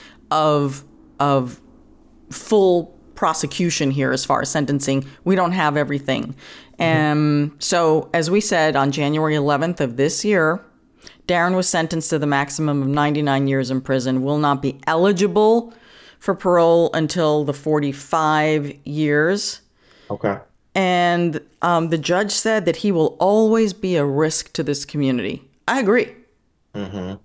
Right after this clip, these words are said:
Speaker 1: I agree with that. He reportedly showed no emotion when he was sentenced. I don't know. Probably not capable of it. And you know what?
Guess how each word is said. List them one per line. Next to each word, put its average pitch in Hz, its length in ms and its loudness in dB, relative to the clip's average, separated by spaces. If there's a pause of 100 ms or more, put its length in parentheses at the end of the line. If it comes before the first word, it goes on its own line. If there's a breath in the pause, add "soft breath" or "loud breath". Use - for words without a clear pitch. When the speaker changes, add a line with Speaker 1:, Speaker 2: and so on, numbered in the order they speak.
(320)
Speaker 1:
I 185 160 0
agree 208 260 0
with 202 180 -2
that. - 340 -4 (520 loud breath)
He 214 240 2
reportedly 202 520 2
showed 180 320 0
no 160 260 0
emotion 156 760 0
when 147 160 -4
he 143 240 -4
was 120 200 -6
sentenced. 214 1000 -4 (2000)
I 170 120 -6
don't 202 160 -2
know. 196 300 -4 (340)
Probably 165 180 -6
not 190 220 -6
capable 110 460 -8
of 110 100 -6
it. 117 180 -8 (2250 loud breath)
And 185 200 -2
you 180 60 0
know 180 180 -2
what? 165 320 -4